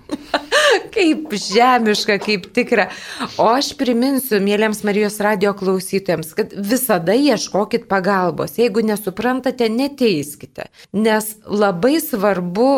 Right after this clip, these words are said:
jau geriau patylėti, negu be reikalo pasakyti piktą žodį. O dabar mes visi truputį esam labiau nervingi. O tiem, kurie galvojat, „Aš norėčiau padėti“,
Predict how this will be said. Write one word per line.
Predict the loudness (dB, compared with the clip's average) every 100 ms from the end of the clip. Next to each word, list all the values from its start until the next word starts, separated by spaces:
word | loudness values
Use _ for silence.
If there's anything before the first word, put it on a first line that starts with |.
| 2
jau | 2 2
geriau | 4 4 2
patylėti, | 0 -2 -2 2 2 2 -2 -4
negu | -2 0 0
be | 2 2
reikalo | 2 2 0 0
pasakyti | -2 -2 -4 -4 -2
piktą | -2 -4 0 0
žodį. | 2 2 2 -2 -8 -10 -20 -6
O | -2 0
dabar | 0 0
mes | 0 0 -2
visi | -4 -2
truputį | -2 -2 -2 -4 -4
esam | -4 -2 0
labiau | 0 0 2
nervingi. | 2 2 2 0 -4 -4 0
O | 0
tiem, | 2 0
kurie | 2 2 4
galvojat, | 4 4 2 -2
„Aš | -8 -4 -2
norėčiau | 0 0 -2 -6
padėti“, | -4 -2 -4 -4 -10 -14